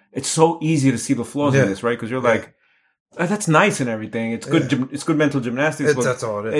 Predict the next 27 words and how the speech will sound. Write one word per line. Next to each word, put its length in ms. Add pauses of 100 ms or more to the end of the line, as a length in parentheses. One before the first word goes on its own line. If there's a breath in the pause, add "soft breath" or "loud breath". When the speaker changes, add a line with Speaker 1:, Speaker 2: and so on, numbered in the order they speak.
Speaker 1:
you're 100
not 220
actually 400
doing 320
anything 340
Speaker 2:
Exactly. 400
Speaker 1:
really 60
brilliant 320
here," 200
Speaker 2:
There's 220
no, 160
Speaker 1:
as 80
it 40
Speaker 2:
there's, 180
Speaker 1:
turns 160
out. 80
Speaker 2:
there's 160
no 180
way 220
to 100
bring 280
this 280
to 60
the 140
actual 340
streets, 480 (200)
Speaker 1:
Yeah, 260